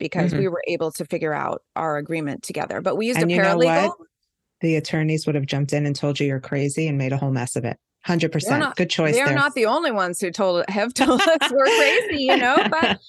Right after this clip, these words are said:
Speaker 2: <laughs>
Speaker 1: we trusted each other. We, we
Speaker 2: Right.
Speaker 1: just, we decided that we would continue to operate that way. We did meet with a paralegal to help us with the paperwork for the divorce.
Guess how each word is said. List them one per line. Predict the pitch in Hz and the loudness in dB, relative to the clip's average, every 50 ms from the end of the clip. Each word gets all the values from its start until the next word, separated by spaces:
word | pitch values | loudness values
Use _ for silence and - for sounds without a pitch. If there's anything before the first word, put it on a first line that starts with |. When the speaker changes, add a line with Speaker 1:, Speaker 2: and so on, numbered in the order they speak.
| 320 339 | -6 -6
Speaker 2:
<laughs> | - - - - | -6 -8 -8 -4
Speaker 1:
we | - 262 330 370 | -2 0 0 0
trusted | 381 - 415 466 440 - - 294 214 | 0 0 0 -2 -2 -2 -2 -2 -2
each | 202 175 - - | -2 -2 0 -2
other. | 165 151 139 131 143 - | 0 0 0 -2 -2 -4
We, | - - 233 - - | -4 -2 0 0 0
we | 247 226 285 277 | 0 0 0 2
Speaker 2:
Right. | 165 151 | 2 2
Speaker 1:
just, | 151 151 - - - 247 | 2 0 -2 -6 -8 -6
we | 254 302 | -4 -4
decided | 254 311 - - 285 247 247 277 330 370 381 370 359 _ - | -2 -2 -2 0 0 0 0 0 0 -2 -4 -6 -8 _ -2
that | 277 269 254 - - | 0 0 0 0 -4
we | - - 240 240 277 277 285 277 | -8 -6 -4 -2 -2 -2 -2 -2
would | 262 269 285 254 - | -2 -2 -4 -4 -4
continue | - 311 277 - - 277 254 254 247 247 254 | -2 -2 -2 0 0 0 0 0 0 -2 -4
to | - - 269 254 240 - | -4 -4 -4 -2 0 0
operate | - 208 208 - 220 202 196 - | 0 -2 -2 -2 -4 -4 -4 -4
that | 180 - - | -4 -2 -2
way. | 160 170 165 170 - - - - - - | -2 -2 -2 -4 -6 -10 -18 -16 -8 -6
We | 214 226 | -4 -2
did | 190 240 254 240 | 0 0 2 2
meet | 269 269 269 | 2 0 0
with | 254 151 214 | 0 0 0
a | 220 | 0
paralegal | 208 - 233 208 202 202 196 190 190 185 196 190 180 | 0 0 2 2 2 2 2 0 0 0 0 0 0
to | - 196 | -2 -4
help | 190 208 185 - | -4 -4 -2 -2
us | 180 180 - - | -4 -4 -4 -4
with | 185 170 - | -4 -4 -4
the | 185 - | -4 -4
paperwork | - 294 269 - 202 185 170 170 160 160 - _ | -2 -2 -4 -2 -4 -2 -2 -2 -2 -4 -6 _
for | - - - 175 170 170 | -18 -12 -6 -4 -2 -2
the | 165 160 | -2 -2
divorce. | 165 151 156 147 139 139 208 - - - - | -4 -4 -4 -4 -4 -4 -4 -6 -8 -12 -14